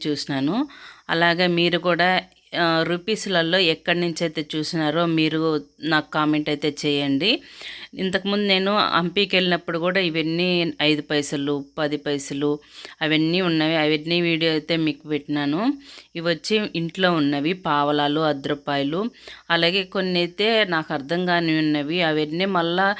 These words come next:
నేను Google-లో సెర్చ్ చేసి చూసుకుంటా ఉన్నాను. అప్పట్లో ఐదు రూపాయ-, ఆ, ఐదు పైసలు అవి, ఆ,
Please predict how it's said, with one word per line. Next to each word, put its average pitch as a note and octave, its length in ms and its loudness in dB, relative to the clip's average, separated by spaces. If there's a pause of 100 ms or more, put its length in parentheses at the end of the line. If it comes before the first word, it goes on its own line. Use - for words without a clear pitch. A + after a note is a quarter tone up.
(360)
నేను F3 160 2
Google-లో F3+ 400 2
సెర్చ్ E3 380 -2
చేసి E3+ 280 0
చూసుకుంటా E3 920 -2
ఉన్నాను. E3 520 0
అప్పట్లో D#3 560 0
ఐదు D3+ 280 2
రూపాయ-, D#3+ 480 -2
ఆ, D3+ 340 2
ఐదు D#3 220 2
పైసలు D3+ 540 -2
అవి, D3 440 -2 (640)
ఆ, E3 320 0